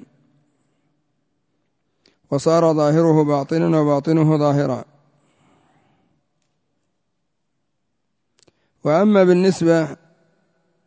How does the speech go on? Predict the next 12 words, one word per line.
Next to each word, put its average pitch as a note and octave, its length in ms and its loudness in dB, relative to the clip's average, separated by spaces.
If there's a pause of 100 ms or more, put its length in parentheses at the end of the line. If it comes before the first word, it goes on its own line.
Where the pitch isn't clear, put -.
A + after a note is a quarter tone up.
(800)
لموطن E3 680 0
الصلاة D#3+ 540 -2
والخطبة، E3+ 600 -2
فسيأتي E3 480 -4
في D3+ 140 -4
حديث D3+ 260 -2
عائشة، D#3 540 -2 (1800)
وهذا D#3+ 300 0
الحديث D3 420 -6
ليس D#3+ 260 -4
فيه D3 240 -4
ترتيب، C3 480 -8